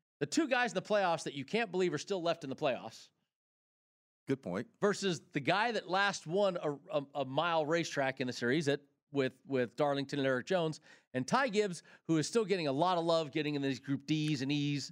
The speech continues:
Speaker 2: Who thought he was gonna be in a playoff car until the week before the
Speaker 1: And,
Speaker 2: playoffs.
Speaker 1: uh, yeah.
Speaker 2: <laughs>
Speaker 1: So, so, you know, I,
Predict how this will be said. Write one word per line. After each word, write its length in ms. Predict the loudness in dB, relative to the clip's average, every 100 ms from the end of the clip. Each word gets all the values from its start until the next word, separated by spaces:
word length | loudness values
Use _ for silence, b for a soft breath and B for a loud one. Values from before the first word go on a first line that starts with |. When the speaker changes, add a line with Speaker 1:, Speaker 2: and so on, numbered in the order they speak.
| -4
Speaker 2:
Who 120 | -2
thought 260 | 0 0 0
he 60 |
was 160 | -2 0
gonna 160 | -2 0
be 100 | 0
in 80 |
a 60 | 0
playoff 400 | 0 2 2 2
car 280 | 2 2 0
until 300 | -2 0 0
the 40 | 0
week 200 | -2 -4
before 220 | -2 -2
the 60 | 2
Speaker 1:
And, 80 |
Speaker 2:
playoffs. 240 | 2 2 0 0
Speaker 1:
uh, 100 | -2 0
yeah. 180 | -2 -2 -10
Speaker 2:
<laughs> 160 | -6 -2
Speaker 1:
So, 400 | 0 0 0 -4 B B B -6
so, 360 | -2 2 0 0
you 80 | 2
know, 220 | 2 2 -4 _ _ _ _
I, 320 | -4 0 0